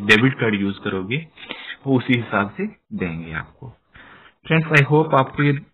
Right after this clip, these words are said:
दो step जो हैं make my trip के easily, ये मैंने जो बताए हैं, जैसे हम coupon code कैसे यूज़ करते हैं, और number one जो था वो था कि हम अपने wallet से अपने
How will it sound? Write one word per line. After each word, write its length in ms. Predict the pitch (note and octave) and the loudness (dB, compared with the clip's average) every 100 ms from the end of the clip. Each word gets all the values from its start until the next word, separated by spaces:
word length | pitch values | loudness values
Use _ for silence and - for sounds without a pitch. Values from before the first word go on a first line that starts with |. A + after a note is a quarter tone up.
| _ _ | _ _
दो 300 | A#2+ A2+ C3+ | -4 4 4
step 380 | D3 - B2 A2+ A#2+ | 4 2 0 0 -2
जो 120 | A#2 | -2
हैं 220 | A#2 A2 B2+ - | 0 -4 -4 0
make 300 | A2+ A2+ A#2+ | 2 2 0
my 120 | A#2 | -2
trip 340 | A2+ B2 A2+ - | -2 -4 -4 -8
के 80 | - | -10
easily, 500 | G2+ A2 G2+ G#2 A#2 C3 | -2 0 2 0 -2 0
ये 160 | B2 | 0
मैंने 200 | A2+ A2+ | 2 2
जो 140 | G#2+ G#2+ | 0 -2
बताए 380 | G2+ - G2+ A2+ | -2 0 0 0
हैं, 220 | A#2 A#2 | -2 -4
जैसे 280 | A2+ G#2+ A2+ | -4 -4 -6
हम 100 | A2+ G#2+ | -6 -8
coupon 260 | A2 - B2 | -10 -4 -4
code 260 | A#2 A2 A2 | -2 -4 -2
कैसे 280 | G2+ - | -4 -4
यूज़ 220 | A#2+ B2 A#2+ | -4 -4 -6
करते 260 | B2 A#2+ A#2 | -8 -8 -8
हैं, 220 | A#2 C3 - - - - - - A2+ | -8 -8 -14 -16 -16 -16 -20 -10 -4
और 280 | G2+ G#2+ F#2+ | -2 -2 2
number 280 | A2 G#2+ G#2+ | 4 4 2
one 140 | A2+ A2 | 0 0
जो 160 | A2 G#2+ | 0 -2
था 260 | A2+ A2 G#2 - _ _ _ | -6 -8 -10 -14 _ _ _
वो 300 | - A2+ G#2+ G#2+ | -10 -4 -4 -4
था 80 | G#2+ | -6
कि 160 | A2+ | -6
हम 240 | A#2 A2 G#2+ A2 - - | -4 -4 -2 -4 -6 -6
अपने 280 | - A2+ A2 - - | -4 0 0 0 -2
wallet 460 | G#2 G#2 G2+ - - | 2 6 4 2 -4
से 80 | |
अपने 220 | A2 G#2 | -4 0